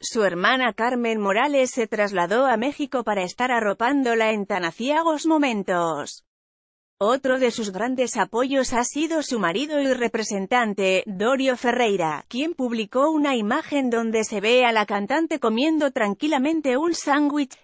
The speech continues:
Después de su terapia, Sai agarrando fuerza. Después de su terapia, Saila Durcal es una cantante de lo más querida fuera y dentro de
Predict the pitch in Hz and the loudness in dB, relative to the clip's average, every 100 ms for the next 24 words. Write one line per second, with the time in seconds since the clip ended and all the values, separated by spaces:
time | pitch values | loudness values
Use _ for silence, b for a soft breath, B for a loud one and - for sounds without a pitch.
0 | - 254 240 - 247 277 269 262 - 190 | -10 -4 -4 0 2 2 2 0 0 -2
1 | 190 262 294 262 247 240 233 - 285 294 | 0 0 0 0 2 0 -2 -4 -2 0
2 | 262 202 190 214 262 233 185 233 277 294 | 0 2 2 2 2 0 0 0 0 -2
3 | 254 202 - - 220 233 226 214 214 202 | -2 -2 -4 -4 -2 0 0 0 -2 -2
4 | 185 214 - 180 170 165 - - 262 254 | 0 0 -2 -2 -2 -4 -6 -2 0 0
5 | 214 240 311 - 254 240 285 - 339 311 | 0 -2 -4 -2 0 2 0 0 -2 -2
6 | 285 269 247 247 285 285 262 226 196 262 | 0 -2 0 0 2 2 2 2 2 0
7 | 294 - 202 277 311 254 262 339 349 311 | -2 0 0 0 -4 -2 -2 0 0 -2
8 | 277 277 349 359 320 254 196 165 | 0 0 -2 -4 -4 -2 -2 -4